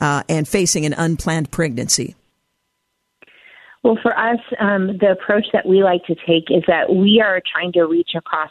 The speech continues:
Speaker 2: to a girl who is abortion-minded. And so, uh, our goal, of course, is a life-affirming option for them, and we are a pro-life organization.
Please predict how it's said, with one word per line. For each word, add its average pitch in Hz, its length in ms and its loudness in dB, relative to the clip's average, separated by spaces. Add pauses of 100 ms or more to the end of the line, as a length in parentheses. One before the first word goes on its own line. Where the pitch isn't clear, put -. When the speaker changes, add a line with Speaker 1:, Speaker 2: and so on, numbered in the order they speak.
(160)
Speaker 2:
to 170 160 2
a 165 60 2
girl 160 340 0
who 160 160 0
is 160 300 2
abortion-minded. 151 880 2 (460)
And 180 160 4 (100)
so, 180 380 4 (420)
uh, 147 100 -2 (160)
our 190 160 0
goal, 226 380 0
of 202 100 -6
course, 175 340 -2 (140)
is 175 160 0 (100)
a 180 80 0
life-affirming 175 680 -2
option 156 360 -6
for 170 140 -2
them, 156 320 -2 (140)
and 160 280 -2
we 165 200 2
are 156 220 -2
a - 40 -4 (100)
pro-life 160 400 2
organization. 160 880 -2